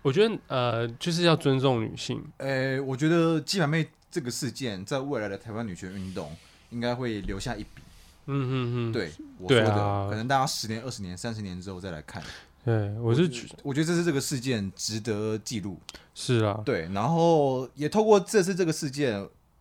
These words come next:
Speaker 2: 就像我们两个刚讲的，其实台湾是有在进步的。
Speaker 1: 嗯，嗯，嗯。
Speaker 2: 有更多的人，然后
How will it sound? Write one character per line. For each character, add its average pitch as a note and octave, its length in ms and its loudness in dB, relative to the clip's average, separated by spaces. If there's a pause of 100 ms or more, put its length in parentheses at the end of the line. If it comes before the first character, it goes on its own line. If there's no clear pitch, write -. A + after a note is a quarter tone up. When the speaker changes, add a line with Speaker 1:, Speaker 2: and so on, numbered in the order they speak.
Speaker 2:
就 - 140 -10
像 D3+ 320 2
我 D#2+ 80 -12
们 G#2 100 -4
两 G2+ 140 -2
个 G2+ 60 -4
刚 A#2 120 0
讲 E2 200 -6
的， D2 260 -10
其 - 160 -8
实 G#2 320 -6 (100)
台 G#2+ 140 -4
湾 A#2 160 -2
是 A#2+ 100 -6
有 G2+ 60 -4
在 F2+ 100 -6
进 F2 220 -8
步 E2+ 140 -10
的。 - 80 -14 (160)
Speaker 1:
嗯， C#3+ 300 4
嗯， A#2 140 -2
嗯。 - 40 -8
Speaker 2:
有 G#2+ 180 -2 (260)
更 A#2 360 0
多 A2+ 240 -2
的 G#2+ 100 -4
人， E2 380 -8
然 D#2 120 -8
后 G#2 160 -6